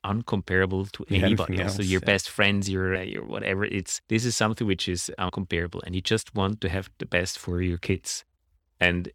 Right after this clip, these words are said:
Speaker 1: it is a, a challenging time period, but what we cannot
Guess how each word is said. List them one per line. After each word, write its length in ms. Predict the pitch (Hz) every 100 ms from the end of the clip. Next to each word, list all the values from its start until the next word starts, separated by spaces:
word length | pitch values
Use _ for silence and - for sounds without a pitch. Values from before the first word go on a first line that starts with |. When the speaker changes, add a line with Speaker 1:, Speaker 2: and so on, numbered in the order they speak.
| -
Speaker 1:
it 160 | -
is 240 | 113 180 -
a, 240 | 135 -
a 40 |
challenging 540 | 101 117 117 110 110 98
time 240 | 98 113
period, 380 | 127 127 123 127
but 180 | - 85
what 180 | 95 90 - - -
we 120 | 92
cannot 400 | - 87 92 113